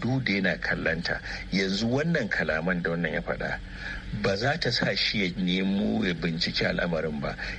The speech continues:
Yanzu kurin zai ɗauke shi abokin gaba ko ko zai ce, "A'a, maƙiyansa sun sa shi yana magana against gwamnatinsa." Kuma gaskiya ne, kana mai ba shi wasa shawara, a ce baka san in an siyo makami baka sani ba, ko da makami ko ba makami baka sani ba,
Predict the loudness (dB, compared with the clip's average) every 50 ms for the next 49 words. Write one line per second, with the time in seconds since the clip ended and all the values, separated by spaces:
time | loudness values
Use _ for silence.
0 | -4 0 0 2 2 2 0 0 0 0 2 2 2 2 2 0 0 0 -2 -2
1 | 0 0 0 2 2 0 0 0 0 -2 0 0 0 0 2 0 0 0 0 -2
2 | 0 0 -2 0 0 0 0 2 2 2 2 0 0 2 2 2 2 2 0 -2
3 | -4 -6 -6 -6 -6 -6 -2 0 0 0 0 0 -2 0 0 2 2 2 2 0
4 | 0 2 2 0 0 2 2 0 0 0 0 0 2 2 0 0 0 0 0 2
5 | 2 2 0 0 -2 -4 -6 -6 -6 -6 -6 -6 -8 -8 -4 -2 0 0 0 2
6 | 0 0 0 0 -2 -2 -2 0 0 0 0 -2 0 0 0 0 0 -2 -6 -6
7 | -8 -10 -6 -2 0 0 2 2 2 2 0 0 0 2 2 2 4 4 2 2
8 | 2 2 2 2 2 2 2 2 2 2 2 0 0 0 0 0 0 2 2 0
9 | 0 -2 -2 -4 -2 -2 0 0 0 2 0 0 -2 -2 -6 -8 -8 -8 -8 -2
10 | 0 0 0 2 0 0 0 0 0 -2 0 0 -2 0 0 0 2 2 0 0
11 | -2 -2 -2 0 0 2 2 2 2 2 2 2 0 0 0 0 0 0 2 2
12 | 2 2 2 0 0 2 2 2 0 0 0 0 0 0 0 -2 -2 0 0 0
13 | 2 0 0 0 0 0 0 0 0 0 2 2 2 0 0 0 0 0 0 0
14 | 0 0 -2 -2 0 0 0 0 0 -2